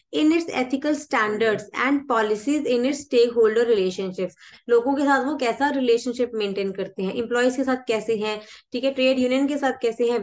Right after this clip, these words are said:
Vendors के साथ कैसे हैं, ये commun-, in the communities in which it operates, community में वो कैसे working कर रहे हैं अपनी।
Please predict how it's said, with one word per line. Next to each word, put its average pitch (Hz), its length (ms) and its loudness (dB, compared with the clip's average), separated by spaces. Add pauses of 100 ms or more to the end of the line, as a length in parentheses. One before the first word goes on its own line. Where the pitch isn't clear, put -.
Vendors 233 300 0
के 285 100 -2
साथ 247 300 -2
कैसे 202 260 -4
हैं, 214 60 -2
ये 262 220 0
commun-, 240 280 -2 (360)
in 294 180 4
the 320 60 0 (100)
communities 262 580 2
in 240 160 0
which 247 220 -4
it 294 80 -6 (200)
operates, 190 400 -2
community 240 460 -2
में 262 120 2
वो 302 140 0 (100)
कैसे 226 280 -2 (100)
working 220 340 0
कर 202 140 -2
रहे 180 160 -2
हैं 175 80 -4
अपनी। 165 380 -8